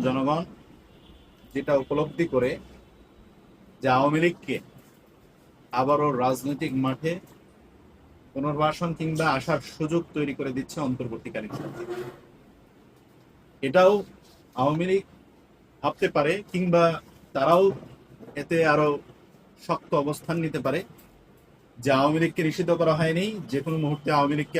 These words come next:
আবার পুনরায় রাজনীতি করার অধিকার কিংবা রাজনৈতিক কর-, আহ, কার্যক্রম করতে পারে এ ধরনের সুযোগ যেহেতু অন্তর্বর্তীকালীন সরকার বলেছে,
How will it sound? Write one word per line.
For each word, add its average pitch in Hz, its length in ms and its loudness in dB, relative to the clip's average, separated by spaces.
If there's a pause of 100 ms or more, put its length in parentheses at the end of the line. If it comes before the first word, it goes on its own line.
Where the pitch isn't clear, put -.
আবার 135 180 2 (140)
পুনরায় 156 380 0 (600)
রাজনীতি 139 420 -4
করার 143 180 0 (120)
অধিকার 147 320 2 (420)
কিংবা 151 280 0 (320)
রাজনৈতিক 135 500 -2 (140)
কর-, 139 220 0 (160)
আহ, 113 160 -6 (260)
কার্যক্রম 156 460 2 (1200)
করতে 190 340 2
পারে 139 180 4 (380)
এ - 80 -2
ধরনের 156 300 0 (120)
সুযোগ 170 240 2 (100)
যেহেতু 156 300 2
অন্তর্বর্তীকালীন 156 680 0 (100)
সরকার 165 260 2 (100)
বলেছে, 165 280 0